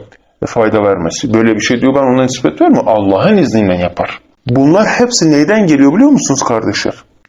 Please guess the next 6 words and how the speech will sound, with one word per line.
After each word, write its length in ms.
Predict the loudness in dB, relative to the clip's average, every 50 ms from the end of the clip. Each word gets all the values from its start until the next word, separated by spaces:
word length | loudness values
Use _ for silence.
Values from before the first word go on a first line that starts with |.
| -20 _ -6
Allah'ı 440 | -4 -2 0 0 0 0 0 -2 -2
tanımamaktan. 680 | -2 -2 0 0 0 0 -2 -4 -8 -10 -10 -12 -12 -12 -14 _ _ _ _ _ _ _ _ _ _ _ _ _ -4
Allah'ın 360 | -4 -2 0 0 0 0 -2
sıfatlarını 600 | -4 -4 -6 -6 -6 -6 -4 -4 -4 -2 -2 -4
ispatlamamaktan 1000 | -4 -6 -6 -4 -4 -4 -4 -2 -4 -2 -2 -2 -2 -4 -6 -6 -4 -4 -4 -2 -2
geliyor. 280 | -2 -2 -2 -2 -4